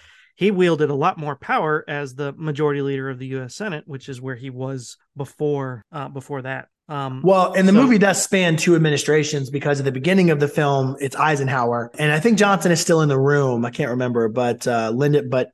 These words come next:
Speaker 2: Eisenhower's president, voiced by someone else for some reason. But yeah.
Speaker 1: So I don't think it's too far out for him to be like, "Oh, I can take this space thing and try to,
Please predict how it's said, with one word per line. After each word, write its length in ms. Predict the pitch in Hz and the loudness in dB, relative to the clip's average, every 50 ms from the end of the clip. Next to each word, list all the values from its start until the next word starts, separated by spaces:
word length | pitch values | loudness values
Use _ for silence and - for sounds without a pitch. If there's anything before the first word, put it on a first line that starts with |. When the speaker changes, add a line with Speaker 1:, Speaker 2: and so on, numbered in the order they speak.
| _ | _
Speaker 2:
Eisenhower's 560 | 135 139 151 139 139 131 135 135 123 120 117 117 | -2 0 0 0 0 0 0 0 -2 -2 -4 -4
president, 480 | - 135 131 120 120 120 117 120 120 - - - - - | -4 -4 -2 -2 -4 -6 -6 -8 -10 -12 -18 -20 -14 -10
voiced 400 | - 139 131 151 165 185 180 - | -4 0 2 4 4 4 2 -2
by 80 | - 160 | -4 -4
someone 340 | 156 - 175 147 143 139 135 | -4 -2 -2 -2 0 0 0
else 200 | 131 127 120 - | 0 -2 -2 -6
for 100 | - - | -10 -12
some 180 | - - 117 | -12 -10 -8
reason. 380 | 107 101 101 92 92 87 95 101 | -8 -8 -8 -10 -12 -16 -16 -16
But 120 | - 101 120 | -12 -8 -6
yeah. 240 | 113 110 95 90 - _ _ - | -6 -6 -6 -8 -14 _ _ -10
Speaker 1:
So 180 | - - 196 | -4 -2 0
I 140 | 196 208 247 | 2 2 2
don't 200 | 269 262 240 208 | 2 0 -2 -2
think 200 | - 220 214 - | -4 -6 -4 -4
it's 180 | 196 151 - - | -8 -8 -10 -14
too 200 | - - 196 180 | -10 -10 -10 -8
far 260 | - - 170 160 151 | -6 -4 -4 -2 -2
out 240 | 147 143 151 - _ | -2 -2 -4 -8 _
for 100 | - 160 | -12 -10
him 220 | 135 147 151 147 139 | -8 -6 -6 -6 -8
to 60 | 131 | -8
be 160 | 120 143 139 | -8 -6 -6
like, 260 | 131 135 131 127 127 _ _ - | -6 -6 -8 -10 -12 _ _ -2
"Oh, 180 | 220 214 156 143 | -2 -2 -2 -2
I 100 | 151 196 | -6 -10
can 200 | - 165 139 120 | -12 -14 -16 -16
take 180 | - 127 - _ | -18 -20 -20 _
this 160 | - 110 - | -20 -20 -20
space 440 | - - - _ 131 127 - - - | -20 -20 -20 _ -18 -18 -18 -18 -18
thing 300 | - 123 127 151 165 165 | -18 -16 -14 -12 -12 -12
and 120 | 151 131 | -12 -12
try 160 | - 151 143 | -10 -10 -8
to, 160 | 135 131 131 | -8 -10 -10